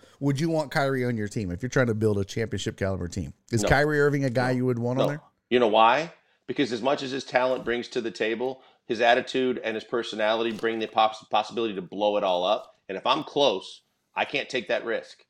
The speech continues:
Speaker 1: Wow.
Speaker 2: Now, if I'm close and I have a veteran like a LeBron James that is gonna play Batman and can, can basically control Robin a little bit, then it's worth considering. That's why, the,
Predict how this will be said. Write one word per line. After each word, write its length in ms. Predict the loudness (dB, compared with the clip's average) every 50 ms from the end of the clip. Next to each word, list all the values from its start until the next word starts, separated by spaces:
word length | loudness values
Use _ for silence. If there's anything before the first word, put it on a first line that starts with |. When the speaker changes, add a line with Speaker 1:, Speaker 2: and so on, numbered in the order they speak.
| _ _ _
Speaker 1:
Wow. 80 | -10 -4
Speaker 2:
Now, 240 | -2 0 0 -2 -2
if 120 | -4 -2 0
I'm 180 | 0 0 -2
close 420 | -4 -2 2 2 2 2 2 -2 -2
and 100 | 0 0
I 80 | 2 2
have 200 | 2 0 0 0
a 60 | -6
veteran 540 | -6 -4 -2 -2 0 0 -2 -6 -6 -6 -4
like 200 | -6 -6 -6 -6
a 40 |
LeBron 500 | -10 -10 -8 -8 -6 -6 -6 -6 -8 -10
James 520 | -12 -12 -12 -10 -10 -12 -16 -18 -20 -20 -20 _ _ _ _ _ -4
that 220 | -2 -2 -2 -2
is 120 | -4 -8 -6
gonna 160 | -4 -6 -4
play 200 | -2 -4 -4 -2
Batman 600 | 0 0 0 0 0 0 -4 -6 -6 -6 -8 -10 -14 _ _ _ _ _ _ _ -8
and 140 | -8 -8 -6 -6
can, 200 | -8 -8 -8 -12 _ _
can 180 | _ -8 -6 -4
basically 440 | -2 -2 -2 -2 -4 -8 -6 -8 -8
control 440 | -8 -10 -10 -6 -2 -2 -2 -2 0
Robin 400 | 0 2 2 2 0 -2 -4 -4
a 40 |
little 200 | -4 -4 -4 -2
bit, 260 | 0 0 0 -2 -2 -6 _ _ _ _ _ _ _ _
then 480 | -4 0 2 4 4 2 0 -4 -8 -12 _ _ _ _ -6
it's 160 | -6 -6 -4
worth 220 | -2 -2 -2 -2
considering. 800 | -4 -10 -10 -10 -10 -6 -4 -2 -2 -2 -2 -4 -4 -6 -6 -4
That's 220 | -4 -4 -4 -2 0
why, 120 | 0 0
the, 220 | 0 0 -4 -4